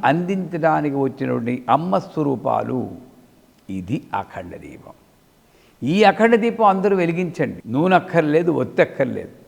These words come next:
ఏదో పూజ కోసం ఓ చిన్న దీపం వెలిగించుకుంటాం. అప్పుడైనా దీపానికి నమస్కారం పెడుతూ, తదేక దీక్షతో దాన్ని చూస్తూ, కొంతసేపు దృష్టి నిలిపితే, ఎవరికైనా సరే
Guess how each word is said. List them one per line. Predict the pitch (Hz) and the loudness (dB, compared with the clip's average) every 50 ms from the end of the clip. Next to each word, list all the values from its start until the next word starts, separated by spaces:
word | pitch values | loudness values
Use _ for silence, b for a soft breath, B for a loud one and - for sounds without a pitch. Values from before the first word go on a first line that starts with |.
| _ - | _ -6
ఏదో | 110 113 147 185 | -4 0 0 0
పూజ | 185 151 151 160 160 165 | 0 2 2 2 2 2
కోసం | 165 143 151 143 127 165 180 | 2 0 0 0 0 -2 -2
ఓ | 165 143 | -4 -4
చిన్న | 113 - 127 123 131 139 127 123 120 117 117 - - - - - - | -2 -2 -4 -2 -2 0 0 -2 -2 -4 -6 -14 -20 -20 -20 -16 -10
దీపం | 113 113 120 120 110 135 131 | -6 -4 -2 -2 -2 -2 -2
వెలిగించుకుంటాం. | 117 110 110 113 113 107 107 104 107 104 110 156 170 208 B B B B B - | -2 -2 -4 -4 -6 -6 -6 -8 -8 -4 -2 -2 -2 -2 B B B B B -8
అప్పుడైనా | 98 101 - - - 147 151 151 151 156 170 185 196 180 | -8 -8 -8 -4 -2 0 2 2 2 2 2 0 0 -2
దీపానికి | 165 - 117 113 107 - 135 139 147 151 135 | -2 -4 -6 -6 -4 -4 -2 -2 -2 -2 -4
నమస్కారం | 113 107 117 117 - - - 135 139 135 127 117 | -4 -4 -6 -6 -6 -4 0 0 2 2 0 -2
పెడుతూ, | 113 110 110 160 175 208 - B B B B _ - | -4 -6 -4 -4 -6 -6 -6 B B B B _ 0
తదేక | 113 110 113 139 160 180 208 208 190 202 | 0 2 4 4 6 6 6 4 4 2
దీక్షతో | 170 170 165 165 160 165 - - 160 135 156 147 147 | 2 2 2 0 0 -4 -6 -6 -2 0 0 0 2
దాన్ని | 135 131 131 120 120 117 | 2 2 0 0 0 -4
చూస్తూ, | - 120 123 127 127 - - 196 220 240 - B B B B B B B - _ _ - | -6 -4 -6 -6 -6 -6 -4 -4 -4 -4 -6 B B B B B B B -20 _ _ 0
కొంతసేపు | 131 139 131 123 117 120 151 170 156 160 | 0 0 2 0 0 2 2 2 2 -2
దృష్టి | 139 117 131 113 - - 180 | -2 -2 -2 -2 -2 -2 0
నిలిపితే, | 165 151 147 139 143 143 180 180 151 139 147 139 B B B B - - | 2 2 2 2 0 0 2 2 4 2 2 -2 B B B B -8 -6
ఎవరికైనా | 110 113 139 156 165 165 180 175 170 175 165 160 | -2 0 0 0 0 0 0 0 2 2 2 2
సరే | - 143 131 139 135 120 117 143 170 B | 2 0 0 2 2 2 2 0 -2 B